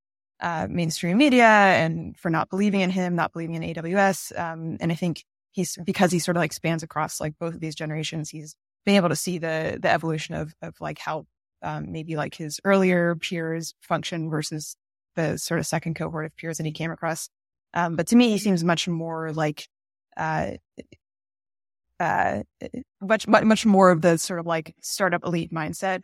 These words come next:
Um, and I can kind of back up a little bit there, but, uh, the, what I associate with the Davos Wall Street kind of crowd is much more this focus on, um, quantitative thinking, measuring efficiency,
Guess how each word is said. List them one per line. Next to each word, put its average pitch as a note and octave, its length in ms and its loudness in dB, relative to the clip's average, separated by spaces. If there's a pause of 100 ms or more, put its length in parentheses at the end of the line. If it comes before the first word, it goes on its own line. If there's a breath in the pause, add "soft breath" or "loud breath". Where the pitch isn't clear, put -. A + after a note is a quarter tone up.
Um, E3 480 -10
and F3+ 80 -8
I E3 60 -4
can F3 160 -10
kind E3+ 140 -4
of D3+ 80 -8
back D3+ 180 -4
up - 140 -8
a - 20 -8
little D#3 160 -2
bit D#3+ 140 -4
there, E3+ 240 -4
but, D#3+ 180 -2 (560)
uh, E3 280 -2 (220)
the, D#3+ 440 -4 (420)
what F#3+ 220 4
I - 20 6
associate F#3 480 2
with E3 240 -4 (140)
the E3+ 180 -4
Davos D#3+ 580 0
Wall E3+ 240 -2
Street - 280 -6
kind E3 180 -4
of D3 100 -14
crowd D#3+ 320 -6
is D#3+ 380 -10 (240)
much G3+ 180 2
more F#3+ 160 6
this F3 200 0
focus E3+ 420 0
on, D#3+ 480 -6
um, D#3 400 -8 (560)
quantitative G3 480 2
thinking, F3 560 -2
measuring E3+ 320 0
efficiency, D#3 720 -8